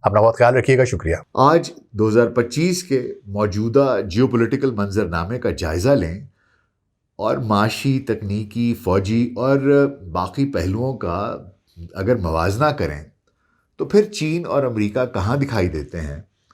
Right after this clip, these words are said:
آئیے ذرا ایک چھوٹا سا موازنہ کر لیتے ہیں، کیونکہ بڑی ہی دھوم مچی ہوئی ہے، بڑا ہی رولا مچا ہوا ہے۔ دنیا میں جس طرف جاؤ، جس معاملے میں ہاتھ ڈالو، تو چین اور امریکہ ایک دوسرے کے سامنے کھڑے دکھائی دیتے ہیں۔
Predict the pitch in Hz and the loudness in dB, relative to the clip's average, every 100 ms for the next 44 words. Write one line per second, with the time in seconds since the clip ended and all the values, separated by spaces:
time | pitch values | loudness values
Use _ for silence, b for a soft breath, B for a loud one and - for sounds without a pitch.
0 | _ 131 147 160 139 135 139 139 - 113 | _ -4 0 0 2 2 2 0 -6 -4
1 | 117 131 - 107 107 80 80 87 120 117 | -2 -2 0 -2 -2 -2 -2 -4 -6 -4
2 | 95 95 92 104 107 107 98 113 104 73 | -4 -4 -4 -4 -4 -6 -6 -4 -4 -4
3 | 80 85 110 104 90 120 139 92 107 95 | -2 0 0 -2 0 0 0 -4 -6 -6
4 | 90 107 98 90 85 95 76 78 101 110 | -6 -6 -6 -4 -2 -4 -4 -4 -2 -2
5 | 80 73 95 85 71 92 85 87 92 80 | -2 -2 -2 -4 -6 -6 -4 -4 -4 -4
6 | 87 107 101 87 - 127 123 90 78 87 | -4 -4 -4 -6 -2 0 0 0 -2 -2
7 | - B B B _ 92 143 139 139 131 | -8 B B B _ 0 0 0 -2 0
8 | 143 131 92 90 104 85 73 71 - b | -2 0 0 0 0 -2 -2 -4 -6 b
9 | b b - 135 - 120 127 123 110 90 | b b -8 -8 -2 -2 0 0 0 -2
10 | 82 90 98 80 73 82 82 101 - 65 | -2 0 0 -2 -6 -4 -2 -2 -4 -6
11 | 67 85 - 69 67 69 67 64 65 - | -6 -8 -4 -4 -4 -6 -8 -4 -6 -6
12 | 65 | -12